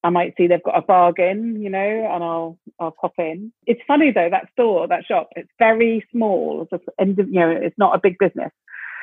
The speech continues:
They're not owned by a chain. And they never used to take cards. You always had to pay cash. Now you can finally pay by card. I feel quite grateful. And they've now got screens up to stop, you know.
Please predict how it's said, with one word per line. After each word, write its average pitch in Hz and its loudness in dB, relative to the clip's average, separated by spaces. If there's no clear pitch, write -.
They're 180 -2
not 196 -6
owned 190 -6
by 175 0
a 170 -4
chain. 175 -8
And 196 -4
they 190 -2
never 220 2
used 226 -4
to 208 -18
take 202 -2
cards. 190 0
You 185 -4
always 208 2
had 196 -2
to - -20
pay 175 -2
cash. - -10
Now 202 2
you 190 0
can 170 -6
finally 185 -2
pay 175 -2
by 170 -2
card. 180 -6
I 208 4
feel 240 4
quite 233 0
grateful. 185 -4
And 214 0
they've 202 0
now 202 -4
got 180 -12
screens 185 -10
up 180 2
to - -12
stop, - -8
you 185 -8
know. 165 -4